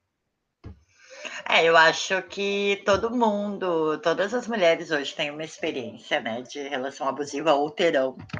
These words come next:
né, com certeza. Né, como eu disse, eu não identifiquei, né, em mim, mas não,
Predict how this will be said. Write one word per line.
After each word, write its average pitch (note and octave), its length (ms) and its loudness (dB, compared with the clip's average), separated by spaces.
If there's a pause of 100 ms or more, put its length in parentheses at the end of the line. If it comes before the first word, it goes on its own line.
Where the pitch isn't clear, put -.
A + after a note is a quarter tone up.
(320)
né, C3+ 240 -4
com C#3 200 -8
certeza. D3+ 680 -6 (560)
Né, C#3 200 -2
como D#3 140 -6
eu D#3+ 100 2
disse, D#3 400 -6 (300)
eu D#3+ 220 -2
não D#3+ 220 6
identifiquei, F3+ 840 -4 (680)
né, D#3 120 -4
em E3 100 -6
mim, D#3+ 260 -6
mas G3 220 -6
não, D#3+ 460 -2